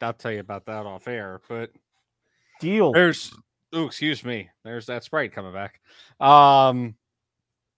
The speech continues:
Speaker 1: there's, there's more to that. Um,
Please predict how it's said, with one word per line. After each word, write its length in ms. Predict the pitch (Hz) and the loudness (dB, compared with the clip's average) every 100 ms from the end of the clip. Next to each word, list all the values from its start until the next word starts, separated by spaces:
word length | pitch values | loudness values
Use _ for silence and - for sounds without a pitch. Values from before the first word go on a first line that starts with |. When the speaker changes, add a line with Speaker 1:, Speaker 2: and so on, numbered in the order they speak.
| _ _ | _ _
Speaker 1:
there's, 520 | 120 160 160 147 139 | -2 2 2 0 -6
there's 480 | - 147 143 123 - _ | -4 -2 -2 -6 -14 _
more 460 | 135 139 135 127 123 | -6 -2 2 0 0
to 380 | - - 117 101 | -8 -12 -12 -10
that. 360 | 98 85 82 - _ _ _ _ _ _ _ _ _ _ _ _ _ _ _ _ _ _ _ _ | -14 -14 -16 -20 _ _ _ _ _ _ _ _ _ _ _ _ _ _ _ _ _ _ _ _
Um, 580 | 123 127 123 120 117 | -2 -2 -2 -4 -8